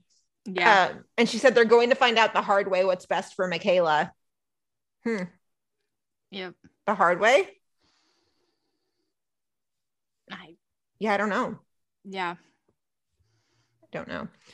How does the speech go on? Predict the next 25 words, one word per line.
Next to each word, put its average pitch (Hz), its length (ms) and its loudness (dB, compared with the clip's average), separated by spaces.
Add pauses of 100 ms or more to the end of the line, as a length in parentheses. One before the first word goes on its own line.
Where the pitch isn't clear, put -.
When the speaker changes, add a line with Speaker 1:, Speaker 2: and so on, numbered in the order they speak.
(340)
Speaker 2:
Um, 214 400 2
and 247 160 2
then 247 560 0
she 247 160 -10
talks 277 340 2
about 233 640 4 (880)
nine 233 380 2
seventeen, 190 840 -2 (180)
right? 196 220 4
And 214 120 0
she 240 160 -4
just 214 160 -2
says, 220 220 2
"This 240 160 -4
could 226 140 -2
Speaker 1:
Mm-hmm. 196 80 -6
Speaker 2:
further 226 260 4
jeopardize 208 500 2
Adam's 196 380 0
presence 202 520 -2
in 196 140 -6
the 185 100 -2
Little 185 220 0
family's 180 420 -4
life. 269 360 6